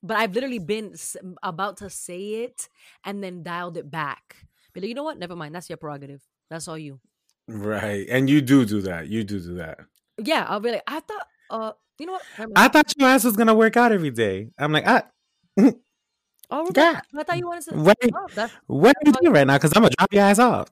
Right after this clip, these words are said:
Speaker 2: <laughs>
Speaker 1: Yeah, I'm like, "Do what you gotta do, boo."
Speaker 2: I'm
Speaker 1: And
Speaker 2: just
Speaker 1: the thing is
Speaker 2: kidding.
Speaker 1: that, like, I think more people need to adapt the mental-, the mentality of, you know,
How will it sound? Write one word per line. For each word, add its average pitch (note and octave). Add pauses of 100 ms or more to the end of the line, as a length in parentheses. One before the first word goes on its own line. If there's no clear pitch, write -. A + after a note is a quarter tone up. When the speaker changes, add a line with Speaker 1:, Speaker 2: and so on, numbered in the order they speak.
(160)
Speaker 2:
<laughs> - (640)
Speaker 1:
Yeah, C4+
I'm C#4
like, A#3 (840)
"Do F3+
what B3
you C#4+
gotta D4+
do, D4
boo." C4
Speaker 2:
I'm B2
Speaker 1:
And A2
Speaker 2:
just -
Speaker 1:
the -
thing F2+
is F#2+
Speaker 2:
kidding. A#2
Speaker 1:
that, A#2
like, G#2 (260)
I A#3
think C#4+
more A3+
people A3
need G#3
to -
adapt F#3+
the F#3+
mental-, F#3
the E3+
mentality E3
of, D#3 (340)
you F#3
know, D3